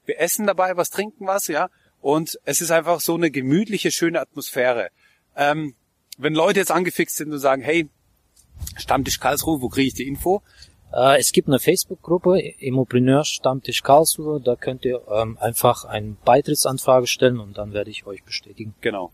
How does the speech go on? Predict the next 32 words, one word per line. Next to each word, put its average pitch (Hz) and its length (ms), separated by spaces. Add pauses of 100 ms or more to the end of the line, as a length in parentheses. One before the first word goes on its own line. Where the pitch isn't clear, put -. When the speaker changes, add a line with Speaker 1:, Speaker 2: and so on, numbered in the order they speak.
Speaker 1:
das 107 140
ist 104 120
ganz 101 180
einfach. 165 440 (460)
Und, 123 560
ähm, 120 460 (1200)
ja, 147 220 (240)
was, - 260 (140)
also, 165 240
wa-, 156 200
was 156 220
hat, 202 180
was, 151 300
was 151 200
ha-, - 120
was - 200
ist 196 160
aus - 140
dem 151 140
Stammtisch 160 400
geworden? 165 680
Wie, 147 280
wie 156 80
hast 156 160
du 170 60
ihn 147 140
so 131 320 (480)
hochgebracht? 185 800 (440)
Speaker 2:
Du, 208 120
der 143 180
ist, - 180
ähm, 123 280